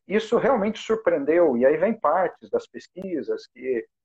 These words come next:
é, existe uma quantidade muito grande de mulheres entre os evangélicos, existe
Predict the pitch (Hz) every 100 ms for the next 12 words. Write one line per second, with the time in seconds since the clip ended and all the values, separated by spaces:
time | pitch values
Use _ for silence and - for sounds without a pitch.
0 | _ 120 117 117 117 110 120 - 131 -
1 | 127 - 120 120 123 120 135 156 180 -
2 | 127 139 139 110 123 156 127 143 135 113
3 | 110 110 113 113 110 113 127 131 120 117
4 | - 113 110 107 139 - _ 135 127